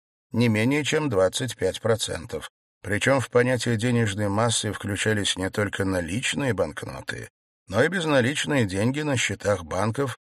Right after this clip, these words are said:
членов Ф Р С. Олигархи Уолл-стрит, позиции которых были подорваны катастрофическими потрясениями Великой депрессии, жаждали вернуться в большую финансовую игру,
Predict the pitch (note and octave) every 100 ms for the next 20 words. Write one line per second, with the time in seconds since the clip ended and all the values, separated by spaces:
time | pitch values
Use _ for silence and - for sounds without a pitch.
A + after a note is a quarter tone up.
0 | _ - G2+ F#2 E2+ F2+ - - G#2 G#2
1 | - - - - _ _ _ _ _ _
2 | _ G2 A2 B2 E3+ D#3 D3 C#3 C3+ B2
3 | - E3 E3 - G2 F2 A#2 A2+ G#2+ G2+
4 | G2+ A#2 A2 F#2+ G#2+ G2+ G#2+ F2+ A2+ A2+
5 | A2 G#2 - G#2+ - G#2 G2 A2+ G#2 -
6 | G#2+ G2+ F#2+ F#2 G2+ - G#2+ G#2 G2 F#2+
7 | F#2+ G#2+ - F#2 E2 - A2 B2 - D2+
8 | - - _ _ _ - - D#3+ D#3 F#3
9 | E3 D3+ C3+ D3+ F3 - D#3 B2 A2+ -
10 | C3 C3+ A#2 A#2+ B2 B2 - G#2 G#2 G2
11 | A#2 C#3